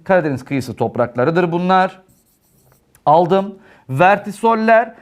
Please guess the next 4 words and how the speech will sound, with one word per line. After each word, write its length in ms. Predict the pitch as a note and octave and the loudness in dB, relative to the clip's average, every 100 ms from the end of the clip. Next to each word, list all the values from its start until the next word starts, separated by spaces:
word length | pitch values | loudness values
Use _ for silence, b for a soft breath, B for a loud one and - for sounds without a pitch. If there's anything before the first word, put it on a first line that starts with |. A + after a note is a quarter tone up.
| b G#3+ | b -4
intrazonal 760 | B3+ C4 A3 F3+ G3 G3+ G#3 | -4 0 2 2 2 2 0
topraklar 640 | G#3+ F#3 F#3+ G3 F#3+ G3+ G#3 | 0 -2 0 -2 0 0 0
sınıfında 600 | - F3 C#3 D#3+ D3 C3 | -4 -8 -8 -4 -2 2
değerlendirilen, 920 | E3+ F3+ F#3 F#3+ F3 F3+ F#3+ G3+ | 2 2 0 -2 -2 0 0 0